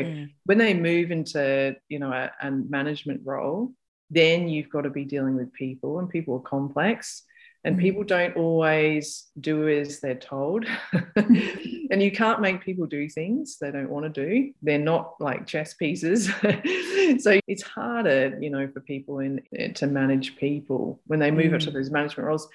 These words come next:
Speaker 2: they're no, no longer in the thick of what they were enjoying.
Speaker 1: Yeah.
Speaker 2: Yeah. So, and then they've got to learn a new language, really, and a new way of being, and the softer skills, you know. And if you're not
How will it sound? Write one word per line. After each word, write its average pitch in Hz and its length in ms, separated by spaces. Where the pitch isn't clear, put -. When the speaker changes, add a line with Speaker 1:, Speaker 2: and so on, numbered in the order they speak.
Speaker 2:
they're 196 100
no, 202 220
no 202 220
longer 196 580
in 170 160
the 151 100
thick 160 240
of 143 160
what 143 240
they 147 100
were 135 120
enjoying. 139 440
Speaker 1:
Yeah. 170 360
Speaker 2:
Yeah. 156 240
So, 156 400
and 165 140
then 165 80
they've 165 140
got 165 80
to 156 80
learn 147 520
a 151 60
new 147 220
language, 139 500
really, 147 480
and 143 200
a 135 40
new 151 200
way 139 200
of 131 120
being, 160 540
and 139 520
the 156 100
softer 170 440
skills, 135 720
you 156 120
know. 147 220
And 151 460
if 180 220
you're 214 160
not 175 520